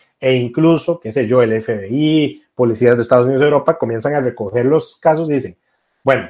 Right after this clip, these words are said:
tenemos que identificar una fuente de ignición", y no encuentran fuente de ignición, o sea, no es de que hubo registro de combustible, etcétera, etcétera. Hay algunos científicos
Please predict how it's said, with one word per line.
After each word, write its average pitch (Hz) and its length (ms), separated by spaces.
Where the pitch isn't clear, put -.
tenemos 127 280
que 170 100
identificar 123 480
una 143 140
fuente 135 280
de 131 60
ignición", 120 420
y 151 180
no 147 180
encuentran 147 680
fuente 113 300
de 127 60
ignición, 107 320
o 98 40
sea, - 340
no 123 200
es 143 140
de 160 140
que 127 220
hubo 147 300
registro 131 680
de 117 160
combustible, 127 760
etcétera, 110 280
etcétera. - 260
Hay 214 220
algunos 220 320
científicos 175 840